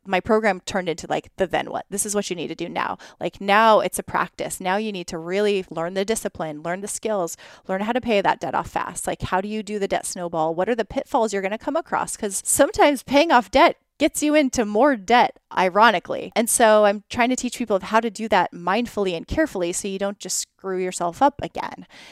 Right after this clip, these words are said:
And so, yeah, that's where it really came from. It just turned into this, I shared my story, as I do, and then people asked for more and I gave more. And then it was like, "Then what?" And I'm like, "Oh,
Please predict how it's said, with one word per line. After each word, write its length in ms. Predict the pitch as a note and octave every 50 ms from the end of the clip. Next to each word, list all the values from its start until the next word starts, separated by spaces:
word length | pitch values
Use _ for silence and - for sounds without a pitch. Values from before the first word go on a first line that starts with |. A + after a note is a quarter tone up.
| - - -
And 420 | - F#3+ G3 F#3+ F#3+ F#3+ F#3+ F#3+ -
so, 180 | - - A#3
yeah, 260 | A3+ G#3+ A#3 D#4+ E4 A#3
that's 220 | G3+ B3 - -
where 180 | D4+ F4+ F4+ E4+
it 160 | C#4+ A#3+ - -
really 300 | F#3 A#3 A#3+ A#3 A3 A3
came 260 | - - A#3+ C4+ F#4+ -
from. 200 | - G#3 F#3 F3
It 80 | F3+
just 200 | - G#3+ - -
turned 280 | - - A3+ A3+ A#3+ A#3+
into 240 | A3+ G#3+ - - G3+
this, 340 | G#3+ G3+ G3 G3 - - - - - -
I 80 | G#3
shared 320 | G3+ - - A#3+ A3 A3 A3
my 120 | G#3+ G#3
story, 540 | G3+ - - G3 F3+ F3+ G3+ A3+ D#4 F4 - _ _ _ _ _ _
as 180 | F#3+ G3 G3 G3+
I 100 | G3 F#3
do, 440 | F3+ F#3 F3+ F3+ F#3+ B3 E4+ F#4 - _ _ _ _ _ _ _
and 220 | G3+ G#3 G3+ G3+ G3
then 280 | F#3+ F#3+ F#3+ F#3 F#3
people 260 | - - G#3+ - F#3+ -
asked 240 | - F#3+ G3 - -
for 120 | - G3+
more 320 | F#3+ F#3+ F3+ F#3+ A3+ C4
and 140 | C4+ A3 G3+
I 60 | F#3+
gave 260 | F3 - F#3+ F#3+ F3+ F#3+
more. 320 | F3+ F3+ G3 A#3+ C4+ B3+
And 180 | - G3 G3 G3
then 120 | G#3 G#3
it 60 | G3 F3+
was 100 | G3+ G#3+
like, 200 | F#3+ F3+ F3 -
"Then 180 | F#3 F#3 G3+
what?" 160 | A3 A#3 A#3
And 60 | G#3 G#3
I'm 120 | G3 G3+
like, 200 | G3+ F#3 F#3 - - -
"Oh, 400 | G#3+ A#3+ A#3+ G#3 F3 D#3+ E3+ E3+